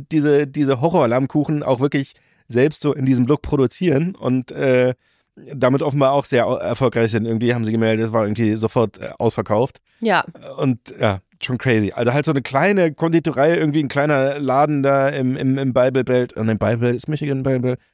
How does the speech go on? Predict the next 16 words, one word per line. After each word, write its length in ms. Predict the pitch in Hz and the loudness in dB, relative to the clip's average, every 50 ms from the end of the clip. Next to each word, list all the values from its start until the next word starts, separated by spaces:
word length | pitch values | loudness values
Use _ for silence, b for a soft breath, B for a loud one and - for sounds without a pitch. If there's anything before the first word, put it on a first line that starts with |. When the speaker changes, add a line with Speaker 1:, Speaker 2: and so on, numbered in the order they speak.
| _ _ | _ _
Speaker 1:
Detroit 340 | 117 107 - - 110 110 110 | -12 -12 -6 -4 -2 -2 -2
Area, 200 | - 104 98 95 - | -2 -2 -2 -2 -2
egal. 340 | 135 123 127 120 120 139 156 - - 359 277 - 392 | -2 0 2 2 2 2 0 0 -2 -2 0 0 -2
Speaker 2:
<laughs> 280 | - 403 - - 370 302 | -2 -2 -2 -4 -2 2
Speaker 1:
Irgendwo 500 | 165 185 208 208 170 - 175 175 170 175 | 4 4 4 4 4 4 4 4 4 4
in, 160 | 180 170 160 | 2 0 0
Speaker 2:
Ja. 200 | 151 156 208 185 | 2 2 2 2
Speaker 1:
in, 260 | 156 151 156 151 151 156 | 0 -2 -4 -4 -2 -2
jetzt, 540 | 147 147 147 147 147 123 - - - 131 | 0 0 2 2 0 0 -2 -8 -10 -8
äh, 260 | 151 - 139 131 131 127 | -4 -2 0 0 2 2
nicht 280 | 131 143 139 - - - | 2 2 0 -2 -2 0
so 160 | 151 139 139 | 0 2 2
in 100 | 135 127 | 2 2
der, 240 | 123 117 117 123 131 | 2 2 2 0 0
in 60 | 123 | 0
der, 460 | 120 113 113 113 113 117 123 123 123 | 2 2 2 0 0 -2 -4 -6 -6